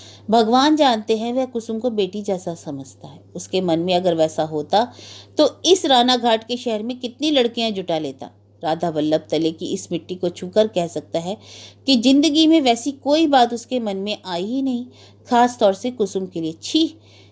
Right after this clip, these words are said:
जिसे वह टेम्पी जैसा ही तो मानता है। उसके बारे में पद्दो मेहरी ने रतन से तमाम गंदी बातें कही हैं, जिसके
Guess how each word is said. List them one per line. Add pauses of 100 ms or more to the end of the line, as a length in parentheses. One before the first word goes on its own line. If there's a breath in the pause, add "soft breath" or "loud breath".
(120 soft breath)
जिसे
वह
टेम्पी
जैसा
ही
तो
मानता
है।
उसके
बारे
में
पद्दो
मेहरी
ने
रतन
से
तमाम
गंदी
बातें
कही
हैं,
जिसके